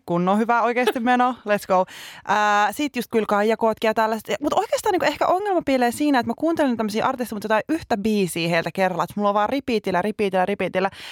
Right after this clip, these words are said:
Ja nyt mulla on, niinku, Nicki Minaj ja, ö, Megan Thee Stallion vaan, niinku, niitten kaksi eri biisiä, niinku, vaan uudelleen ja uudelleen ja uudelleen ja uudelleen. Ja se on ehkä se, mikä myös on mun mielestä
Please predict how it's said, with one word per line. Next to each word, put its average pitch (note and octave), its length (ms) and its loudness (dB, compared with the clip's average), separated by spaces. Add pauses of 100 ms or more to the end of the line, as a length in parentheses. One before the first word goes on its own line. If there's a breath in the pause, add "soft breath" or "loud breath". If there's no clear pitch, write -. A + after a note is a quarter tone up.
(300 loud breath)
Ja B3+ 60 2
nyt D#4+ 140 2
mulla D#4 140 2
on, B3+ 60 4
niinku, A#3 260 0 (140 loud breath)
Nicki C4+ 340 0
Minaj A3 380 2 (220)
ja, F#3+ 200 -2 (220)
ö, G3+ 160 4
Megan A3+ 300 2
Thee F#3 140 -2
Stallion F3+ 460 -2
vaan, E3 180 -2
niinku, E3+ 160 -6
niitten G3+ 300 -6
kaksi B3+ 300 -2
eri F3+ 200 -4
biisiä, E3+ 240 -4
niinku, D3 200 -6
vaan D3+ 180 0
uudelleen G#3 440 2
ja E3+ 100 2
uudelleen F3 400 0
ja C#3+ 60 0
uudelleen E3 340 -2
ja - 40 -2
uudelleen. C#3+ 320 -2
Ja D#3+ 60 -4
se C#4 160 0
on C#4+ 140 2
ehkä F#3 220 -6
se, - 160 -6 (360 loud breath)
mikä F#3 180 -2
myös D#3+ 260 0
on E3 60 -4
mun D3+ 100 -4
mielestä D#3 220 -6